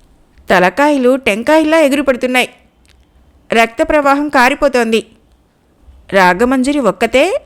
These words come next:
ఆ కొండ గుహలో ధైర్యంగా పోరాడసాగింది.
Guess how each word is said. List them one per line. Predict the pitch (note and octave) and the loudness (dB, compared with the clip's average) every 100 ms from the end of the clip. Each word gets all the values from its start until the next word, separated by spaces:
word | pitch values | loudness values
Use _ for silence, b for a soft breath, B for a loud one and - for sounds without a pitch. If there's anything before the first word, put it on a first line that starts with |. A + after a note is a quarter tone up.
| - | -2
ఆ | C#4+ | 0
కొండ | C#4+ A#3 A#3+ | 0 -2 0
గుహలో | D#4 C#4+ C#4+ A#3 A#3+ - | 0 0 2 2 2 0
ధైర్యంగా | G3 C4+ D4+ D#4 C#4 | 0 0 0 -2 -2
పోరాడసాగింది. | E4+ C#4 C#4 C#4+ C#4+ B3+ A#3 A#3+ A#3 | 0 0 2 0 0 -2 -2 -2 -4